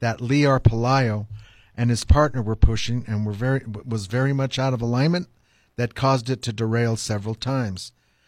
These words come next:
whereupon the Japanese guard, guards severely beat Lee Arpaio across his back and shoulders, and his partner also, with green bamboo sticks,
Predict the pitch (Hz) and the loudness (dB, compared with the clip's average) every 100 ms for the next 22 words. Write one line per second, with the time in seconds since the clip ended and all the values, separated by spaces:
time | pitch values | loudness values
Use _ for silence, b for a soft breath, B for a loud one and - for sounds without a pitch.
0 | _ - 160 165 151 147 147 131 120 147 | _ 0 4 6 6 4 4 0 0 2
1 | 151 160 151 127 139 131 127 120 113 _ | 2 0 -2 -2 0 0 0 -4 -10 _
2 | _ _ _ _ _ _ 143 139 107 - | _ _ _ _ _ _ 4 4 4 0
3 | - 113 131 143 135 92 147 185 - - | -2 2 4 4 2 2 2 2 -2 -12
4 | - 95 110 104 92 95 - 98 95 104 | -6 -2 -2 -2 -4 -4 -4 -6 -4 -2
5 | 117 123 - 110 113 - 107 - 107 101 | -2 -4 -6 -6 -4 -6 -10 -8 -6 -6
6 | - 117 - 143 143 104 80 - _ _ | -6 -8 -4 -2 -2 -4 -12 -16 _ _
7 | _ _ _ 123 123 120 - 131 135 143 | _ _ _ 2 4 4 4 4 4 2
8 | 120 127 - 107 107 - 92 92 - _ | 0 -2 -2 -2 -2 -4 -8 -10 -14 _
9 | 123 117 - 135 160 160 160 127 - 139 | -2 -2 0 2 2 2 -2 -4 0 2
10 | 139 139 135 - 127 123 - - | 2 2 0 -2 -4 -6 -8 -12